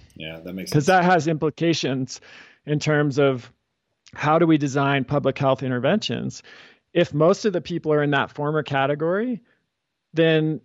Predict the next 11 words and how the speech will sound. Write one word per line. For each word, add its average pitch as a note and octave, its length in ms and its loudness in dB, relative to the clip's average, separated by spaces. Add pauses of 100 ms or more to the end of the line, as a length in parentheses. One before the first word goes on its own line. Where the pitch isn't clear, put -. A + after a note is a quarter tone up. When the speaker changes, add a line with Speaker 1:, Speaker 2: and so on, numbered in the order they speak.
(140)
Speaker 2:
it's D3+ 160 -8
not F3+ 180 4
about, D#3+ 340 4
like, C#3 220 -2
more D3 240 0
doctors C3+ 760 -2 (240)
or C#3 120 0
more C#3 180 -2
medicine. C3+ 640 -2 (160)
It's D3+ 220 -6
about D3 540 4